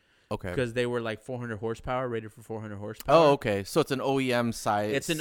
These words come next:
Speaker 2: O E M clutch,
Speaker 1: But can
Speaker 2: but
Speaker 1: d-, handle
Speaker 2: yeah.
Speaker 1: four hundred,
Speaker 2: Yeah, but
Speaker 1: so
Speaker 2: can
Speaker 1: you're
Speaker 2: handle
Speaker 1: good.
Speaker 2: four hundred. Oh, yeah, but it feels super soft.
Speaker 1: Really?
Speaker 2: So I was like, "Is it not bled?"
Speaker 1: Oh,
Speaker 2: And
Speaker 1: yeah,
Speaker 2: I
Speaker 1: you're,
Speaker 2: kept
Speaker 1: like, all
Speaker 2: bleeding
Speaker 1: worried and
Speaker 2: over. I
Speaker 1: shit.
Speaker 2: probably put a full liter through that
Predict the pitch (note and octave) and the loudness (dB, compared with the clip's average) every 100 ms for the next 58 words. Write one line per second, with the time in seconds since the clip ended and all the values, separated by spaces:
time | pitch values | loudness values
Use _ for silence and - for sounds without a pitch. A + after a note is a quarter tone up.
0 | C3+ D3+ D#3 D3+ C#3+ C#3 C#3 A#2+ - C#3 | 0 2 2 2 0 -2 -6 -10 -2 2
1 | D#3 G3 C3+ D#3 C#3 A2+ G#2 A2 A#2 C3 | 4 4 4 4 2 0 -2 -12 -6 -2
2 | C3 C3+ B2 C#3 B2 D#3 B2+ C3+ A#2 A#2+ | 2 2 4 2 4 2 2 -2 -2 -2
3 | C3+ E3 A2+ B2 A#2 C#3+ B2 D3+ B2 C3+ | 2 2 4 4 4 0 -2 0 0 0
4 | A2 B2+ - - E3 B2+ - - - G3 | -2 -4 -6 -8 -10 -10 -12 -12 -12 -12
5 | G3+ G#3 D#3 C#3+ - C3 C3+ D#3+ - - | -8 -6 -2 -2 -2 -4 -4 -4 -8 -18
6 | - - _ - C#3 F3 C#3+ G#2 G2 G2 | -20 -20 _ -4 2 4 4 4 0 -4
7 | B2 C3+ C#3+ E3 F3 C3+ C3+ F3 G#3+ A3 | -6 -6 -8 -8 -8 -6 -4 0 0 -2
8 | G#3 - _ - C3+ D3 C#3 C3+ B2+ B2+ | -4 -8 _ 6 10 12 10 8 6 6
9 | C3 A#2+ B2 B2+ A#2+ B2+ C3+ C#3 C#3+ F3+ | 6 6 8 8 8 8 8 6 4 2
10 | C#3+ D3 - G#3+ A3 B3 F#3+ F#3 E3 B2+ | 4 2 2 -2 -2 -4 -2 0 0 0
11 | - - E3 E3+ D3 B2+ D#3 E3 A#2 - | -6 -2 0 0 -4 -4 -4 -2 -4 -4
12 | G#2+ G#2 F#2 D2+ | -8 -8 -8 -12